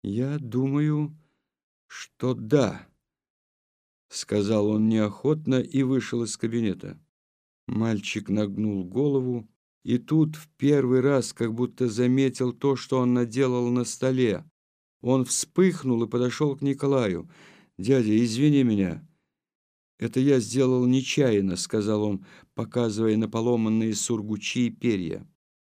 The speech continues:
Николай сердито вздрогнул. «Хорошо, хорошо», сказал он, бросая под стол куски сургуча и перья. И, видимо, с трудом удерживая поднятый в нём гнев, он отвернулся от него.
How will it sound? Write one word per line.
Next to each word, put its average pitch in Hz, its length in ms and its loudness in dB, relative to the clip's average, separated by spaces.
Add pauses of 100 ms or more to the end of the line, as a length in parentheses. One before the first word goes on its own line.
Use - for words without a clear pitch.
(120)
Николай 117 480 0
сердито 117 520 0
вздрогнул. 104 680 -2 (720)
«Хорошо, 117 340 -2
хорошо», 101 460 -2
сказал 80 440 -6
он, 53 260 -10 (380)
бросая 107 580 2
под 110 220 -4
стол 113 360 -2
куски 117 460 -6
сургуча 104 640 -2
и 110 100 -2
перья. 92 580 -4 (1300)
И, 135 580 4
видимо, 127 680 2
с - 160 -6
трудом 123 680 0
удерживая 117 800 0
поднятый 117 680 0
в 107 80 -4
нём 110 320 0
гнев, 117 540 0 (540)
он 117 160 0
отвернулся 123 800 0
от 87 140 -6
него. 82 340 -6